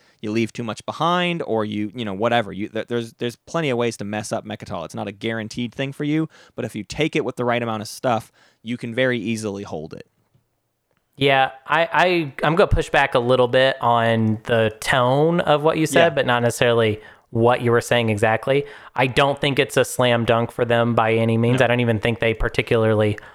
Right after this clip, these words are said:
Speaker 2: hold it that well. I think theoretically they should, but the problem is that there's too many, you know, it's like Arboret can get a bunch of infantry on Mechatol Rex, but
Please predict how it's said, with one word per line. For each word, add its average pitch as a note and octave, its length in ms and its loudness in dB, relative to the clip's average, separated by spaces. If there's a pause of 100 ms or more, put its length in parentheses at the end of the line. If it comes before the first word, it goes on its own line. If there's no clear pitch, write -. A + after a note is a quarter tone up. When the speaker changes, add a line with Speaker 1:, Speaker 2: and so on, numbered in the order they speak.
(200)
Speaker 2:
hold C#3 280 2
it B2+ 120 4
that B2 180 2
well. C3 260 4
I B2+ 60 2
think C3+ 240 -4
theoretically B2+ 800 4
they A2 160 4
should, A2 460 2 (320)
but A#2 80 -10
the B2 40 2
problem F3 380 4
is A#2+ 260 2
that A#2 440 0 (420)
there's C3 260 2
too F#3+ 260 2
many, E3 680 2 (840)
you E3 100 2
know, D3+ 180 6
it's C#3+ 140 2
like - 320 0 (240)
Arboret G#3 420 4
can F3 80 0
get D#3 140 6
a C3 80 4
bunch C#3 340 2
of C3 140 2
infantry A#2+ 580 0
on A#2+ 260 2
Mechatol A2 380 0
Rex, G#2+ 340 0
but - 500 -2